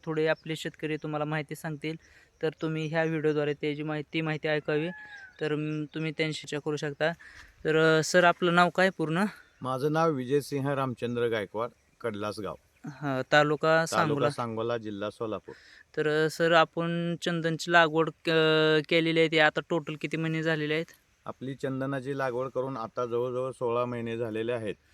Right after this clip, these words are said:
Speaker 1: तर, अ, सोळा महिने झाले आहेत, पण सर, तुम्ही चंदनमध्ये आता एक मी बघतोय की तुम्ही सुरू आणि लिंबाचं झाड लावलेलं आहे. तर, अ, सुरू आणि लिंबाचं झाड चंदनमध्ये लावायचं कारण काय, थोडं शेतकऱ्यांना सांगू शकताय का?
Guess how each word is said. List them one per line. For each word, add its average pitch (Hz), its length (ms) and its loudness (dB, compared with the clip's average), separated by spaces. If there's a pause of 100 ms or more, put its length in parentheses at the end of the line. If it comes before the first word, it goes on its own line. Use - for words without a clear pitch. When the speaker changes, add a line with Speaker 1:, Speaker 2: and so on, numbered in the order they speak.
(280)
Speaker 1:
तर, 151 100 2
अ, 151 140 2
सोळा 170 380 4
महिने 165 320 0
झाले 170 180 4
आहेत, 160 140 4
पण 170 80 0
सर, 170 180 0
तुम्ही 175 220 -2
चंदनमध्ये 165 540 0
आता 160 180 2
एक 160 180 4
मी 165 220 0
बघतोय 160 540 2
की 156 160 -4
तुम्ही 165 260 -2
सुरू 170 420 2 (420)
आणि 151 400 0
लिंबाचं 165 360 4
झाड 156 240 4
लावलेलं 151 440 4
आहे. 127 240 0 (720)
तर, 151 400 2
अ, 147 60 -2
सुरू 170 220 0
आणि 165 280 4
लिंबाचं 170 320 2
झाड 170 220 4
चंदनमध्ये 165 580 0
लावायचं 160 480 4
कारण 160 300 4
काय, 156 340 4
थोडं 156 160 2
शेतकऱ्यांना 156 680 -2
सांगू 156 300 -2
शकताय 143 340 -4
का? 156 120 -4